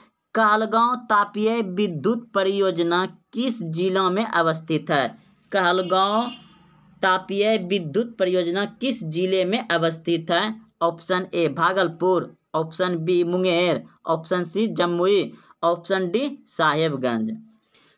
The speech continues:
तो कालगांव तापीय विद्युत परियोजना अवस्थित है भागलपुर में, ऑप्शन नंबर ए सही है। अगला प्रश्न है आपका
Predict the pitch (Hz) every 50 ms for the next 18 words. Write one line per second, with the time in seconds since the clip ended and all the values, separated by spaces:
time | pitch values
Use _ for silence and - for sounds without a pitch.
0 | _ _ - 202 190 - - 226 214 208 214 214 208 226 240 240 226 - 220 208
1 | 254 214 220 220 220 202 190 214 202 170 180 226 226 226 - 208 190 196 196 202
2 | 202 185 196 202 208 214 - - 180 180 190 185 - - 202 190 - 208 202 220
3 | 190 151 165 156 147 160 165 175 175 160 160 160 160 151 147 151 151 156 160 -
4 | 185 170 170 170 170 170 170 - - - 180 196 233 277 277 277 - _ _ _
5 | _ _ _ _ _ _ _ _ _ _ _ _ _ _ - - - 147 135 131
6 | 127 131 120 113 110 - - _ _ _ _ _ _ _ - _ _ _ _ _
7 | _ - 170 175 202 226 226 226 - 226 220 220 226 226 220 214 220 214 - -
8 | - 214 214 214 220